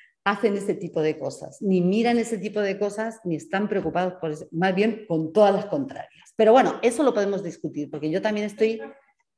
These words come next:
eso lo podemos discutir. Pero lo digo porque hay que tirar de donde nosotras hemos hecho los aportes fundamentales en esta perspectiva. Hay otras perspectivas. En esta perspectiva hay aportes fundamentales,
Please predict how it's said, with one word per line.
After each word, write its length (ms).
eso 220
lo 100
podemos 320
discutir. 520
Pero 360
lo 140
digo 280
porque 680
hay 140
que 120
tirar 340
de 100
donde 280
nosotras 600
hemos 280
hecho 240
los 240
aportes 480
fundamentales 800
en 120
esta 220
perspectiva. 560
Hay 160
otras 240
perspectivas. 840
En 160
esta 260
perspectiva 640
hay 160
aportes 400
fundamentales, 720